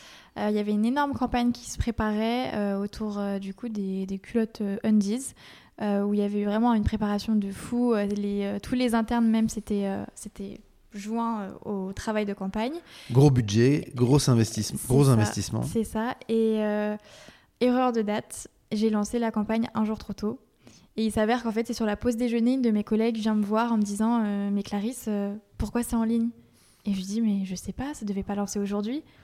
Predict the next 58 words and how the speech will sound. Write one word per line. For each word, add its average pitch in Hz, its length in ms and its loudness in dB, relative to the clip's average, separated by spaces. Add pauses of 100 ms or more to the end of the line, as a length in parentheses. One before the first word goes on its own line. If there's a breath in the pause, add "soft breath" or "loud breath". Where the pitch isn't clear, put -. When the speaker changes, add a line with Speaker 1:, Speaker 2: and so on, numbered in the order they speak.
(140 soft breath)
Speaker 1:
Elle 202 60 -2
me 208 40 2
dit, « 196 140 -4
Mais 214 80 2
non, 294 200 -2
c'est 247 140 -2
demain. » 226 380 0 (200)
Speaker 2:
<laughs> - 120 -2
Speaker 1:
Donc 220 140 -2
là, 247 160 2
ni 247 200 2
une 254 100 -2
ni 254 120 -4
deux, 254 160 0
on 240 120 0
va 220 120 0
tout - 220 -10
couper. 247 340 0
Heureusement 226 340 0
que 240 60 -6
ça 226 100 -2
prend - 180 -2
un 220 100 0
peu 226 100 0
de 220 60 0
temps 233 140 0
quand 220 100 0
même 214 160 2
à 202 60 0
se - 120 -4
mettre 208 160 0
en 202 60 2
ligne. 208 320 0 (400 loud breath)
Mais, 190 240 -2
euh, 185 40 -6
du 185 160 -8
coup, - 120 -18
voilà, 202 180 -8
c'est - 120 -10
une 196 60 -2
anecdote, 196 360 -4
euh, 185 180 -6
assez, 247 420 -8
euh, 190 220 -6 (300 loud breath)
stressante 285 400 0
sur 277 140 2
le 233 100 2
coup, 285 200 -4
mais 262 120 0
bon, 190 120 -8
maintenant, 226 460 -6
euh, 190 60 -8
Speaker 2:
On 135 120 8
apprend. 127 380 6 (120)
Speaker 1:
C'est 269 160 2
ça. - 220 0 (260)
Speaker 2:
Ok. - 200 2 (640 loud breath)
Euh, 127 460 8